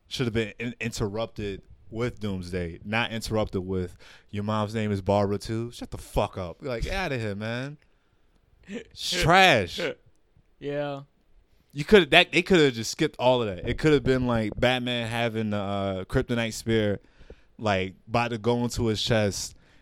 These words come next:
Speaker 1: then Doomsday show up.
Speaker 2: Yeah.
Speaker 1: Now it's a problem.
Speaker 2: Yeah.
Speaker 1: <laughs>
Speaker 2: Well, that's, and I think that's probably just a problem with, uh, clearly pacing and, like, just, like, where, where are you putting the,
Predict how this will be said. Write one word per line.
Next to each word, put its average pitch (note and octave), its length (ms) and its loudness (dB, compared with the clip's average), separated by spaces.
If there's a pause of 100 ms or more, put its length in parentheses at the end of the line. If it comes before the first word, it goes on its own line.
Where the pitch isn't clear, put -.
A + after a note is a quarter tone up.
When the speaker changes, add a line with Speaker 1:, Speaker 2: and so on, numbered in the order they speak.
(140)
Speaker 1:
then B2+ 240 8
Doomsday G#2+ 420 8
show F#2 280 2
up. E2 160 -2 (100)
Speaker 2:
Yeah. E2 160 -8 (160)
Speaker 1:
Now B2 260 6
it's G#2 100 0
a F#2+ 60 -4
problem. - 460 -10
Speaker 2:
Yeah. D3 120 -12 (400)
Speaker 1:
<laughs> - 200 -20
Speaker 2:
Well, G3+ 120 0
that's, B3+ 240 0
and F#3+ 180 -4
I G3+ 80 0
think G#3+ 140 -8
that's G3+ 140 -6
probably F#3 260 -2
just D#3 160 -12
a D3 60 -10 (420)
problem D#3 460 -4
with, C3+ 180 -12 (680)
uh, G3+ 120 -8
clearly G#3 320 0
pacing D#3 500 -8 (180)
and, D#3 140 -10
like, C#3 240 -12
just, C3 180 -16
like, B2 280 -14
where, D#3 400 -6 (120)
where F3 180 -6
are - 20 0
you B3 160 -6
putting F#3+ 300 -6
the, E3+ 200 -12